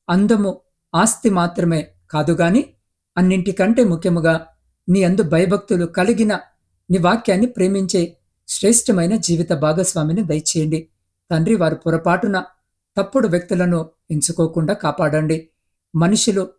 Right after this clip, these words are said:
పైరూపాన్ని చూస్తారు, కానీ మీరు హృదయ అంతరంగాన్ని చూస్తారు. వారి జీవితానికి సరిపోయే, వారిని అర్థము చేసుకునే, కష్ట సుఖాల్లో తోడుగా ఉండే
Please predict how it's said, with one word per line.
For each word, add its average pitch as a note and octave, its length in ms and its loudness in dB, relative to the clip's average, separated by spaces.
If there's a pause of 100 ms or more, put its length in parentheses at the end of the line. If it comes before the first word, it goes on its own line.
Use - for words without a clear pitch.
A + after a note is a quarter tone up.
(260)
పైరూపాన్ని F3+ 540 2 (100)
చూస్తారు, D#3+ 360 -2
కానీ F3+ 340 0 (580)
మీరు E3 160 2
హృదయ F#3 440 0 (440)
అంతరంగాన్ని F3+ 640 2 (120)
చూస్తారు. D3+ 380 -2 (460)
వారి D#3+ 160 2
జీవితానికి F3 680 0
సరిపోయే, E3 640 0 (340)
వారిని F#3 280 2
అర్థము F3+ 320 0 (140)
చేసుకునే, F3+ 500 0 (440)
కష్ట G3 300 0
సుఖాల్లో G#3 440 0
తోడుగా F3 440 0
ఉండే E3 440 0